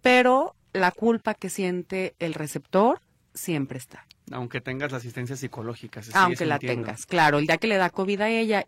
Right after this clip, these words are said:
Speaker 1: y que se relaciona covid con insuficiencia renal, dije, "Tiene un riñón,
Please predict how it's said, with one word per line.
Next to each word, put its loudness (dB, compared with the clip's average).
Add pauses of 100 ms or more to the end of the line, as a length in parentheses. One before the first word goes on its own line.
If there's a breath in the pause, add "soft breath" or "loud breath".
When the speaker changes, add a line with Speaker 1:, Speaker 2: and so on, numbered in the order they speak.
Speaker 1:
y -8
que -6
se -6
relaciona -4
covid -2 (260)
con -2
insuficiencia -6
renal, -6 (440 loud breath)
dije, -12
"Tiene 0
un 0
riñón, 0